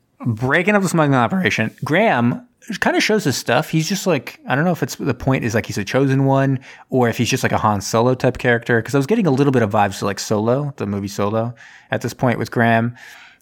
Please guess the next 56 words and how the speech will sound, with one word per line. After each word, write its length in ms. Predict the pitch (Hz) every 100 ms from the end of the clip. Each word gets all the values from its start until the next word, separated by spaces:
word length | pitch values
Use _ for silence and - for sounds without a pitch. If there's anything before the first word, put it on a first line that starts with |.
| _
Uh, 360 | - 110 107 104
he's 100 | 113
kinda, 160 | 170
like, 140 | 147 -
too 100 | -
cool 140 | 143
for 100 | 123
school, 200 | 120 160
but 100 | 135
he's 80 | 117
also, 200 | 170 131
like, 200 | 98 -
super, 320 | - 139 - -
super 260 | - 123
talented 600 | - 95 107 160 202 214 196 190
somehow 420 | - 180 160 190 185
and 140 | 110
doing 200 | 110 110
all 120 | 127
this 100 | 139
stuff. 300 | - 151 - - - -
And 140 | 123 117
he's 120 | 143
able 180 | 196 165
to 60 |
get 140 | 120 127
out 180 | 120 101
of 140 | 104
a, 60 | 117
out 140 | 104
of 60 | 95
the 80 |
scrape 340 | - 107 92 - _ _ _ -
pretty 340 | 202 147 98 -
handily. 460 | 143 180 98 -
Like, 140 | 113 107
he 140 | 113
jumps 320 | 117 104 -
into, 180 | 98 -
like, 160 | 98 -
a, 100 | - - - -
like, 100 | 110
a 60 | 95
little, 240 | 98 95
like, 200 | 90 90
crane. 520 | 120 165 160 156 151 143 - -
He, 100 | 123
like, 120 | 98
drives 300 | 113 98 95
away. 320 | 110 139 143
He 80 | 139
does, 160 | 135
like, 160 | 113 92
backflips 580 | 101 113 - 160 151 -
with 120 | 104
his 160 | 101